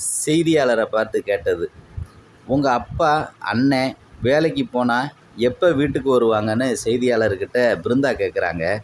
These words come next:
சிவகுமாரோட மக. அதுக்கு செய்தியாளர் என்ன சொன்னோம் தெரியுமா? "காலையில வேலைக்கு போயிட்டு நாங்க மாலையில வீட்டுக்கு வந்துருவோம்னு" சொன்னோம். அதுக்கு பிருந்தா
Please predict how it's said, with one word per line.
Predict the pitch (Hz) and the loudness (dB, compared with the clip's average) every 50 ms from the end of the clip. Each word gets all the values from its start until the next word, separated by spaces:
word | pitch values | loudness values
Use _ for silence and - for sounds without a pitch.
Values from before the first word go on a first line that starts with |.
| - - - - - - - | -10 -20 -20 -20 -14 -10 -4
சிவகுமாரோட | - 120 127 123 120 120 117 107 98 95 95 92 85 | 0 0 0 2 2 0 0 0 2 0 0 0 0
மக. | 82 85 85 85 90 87 92 - - _ - - - - - - - - - _ - | -2 -2 -2 -2 -2 -2 -2 -4 -6 _ -20 -20 -20 -20 -20 -20 -20 -20 -20 _ -6
அதுக்கு | - 110 120 139 - - 131 123 117 113 107 101 98 92 90 87 87 82 - _ _ - - - - | -2 0 0 -2 -2 0 0 2 2 4 4 4 4 4 2 2 0 -2 -8 _ _ -20 -20 -20 -16
செய்தியாளர் | - - - 135 139 151 151 151 151 139 123 117 101 92 - - - - - - - | -12 -6 -2 0 0 2 2 4 4 4 4 2 2 0 -2 -6 -18 -20 -18 -16 -8
என்ன | - 104 117 135 139 135 | -4 -2 0 0 0 0
சொன்னோம் | 131 120 117 113 107 | 0 0 0 0 2
தெரியுமா? | 98 101 101 98 95 98 98 101 123 127 - - - - - - - - - - - - - - - - - | 0 0 0 0 -2 -2 -2 -4 -4 -6 -12 -20 -20 -20 -20 -20 -20 -20 -18 -16 -14 -14 -14 -16 -16 -10 -4
"காலையில | - 113 117 127 131 135 139 147 170 170 | -2 0 2 2 4 4 4 4 4 4
வேலைக்கு | 151 139 139 143 147 135 139 131 | 4 4 4 2 2 2 0 0
போயிட்டு | 117 127 127 117 143 143 | 0 0 0 2 2 2
நாங்க | 135 123 117 120 110 | 2 2 2 0 0
மாலையில | 107 107 110 117 123 123 127 135 135 120 | 2 2 2 2 2 2 2 2 2 2
வீட்டுக்கு | 120 131 131 - 139 113 117 113 110 | 0 -2 -4 -6 -8 -10 -8 -8 -8
வந்துருவோம்னு" | 98 95 98 104 107 104 | -6 -6 -4 -4 -4 -4
சொன்னோம். | 101 - 87 80 80 78 - - - - - - - - - - - - - - - - - - | -6 -8 -8 -8 -8 -10 -10 -12 -20 -20 -20 -20 -20 -20 -20 -20 -20 -20 -20 -20 -20 -18 -8 -4
அதுக்கு | 87 110 117 123 120 - 127 131 139 139 - - - | -2 0 0 0 0 0 0 2 2 0 -2 -4 -4
பிருந்தா | 120 123 135 151 151 147 139 135 139 143 | 0 0 2 2 2 2 2 2 2 0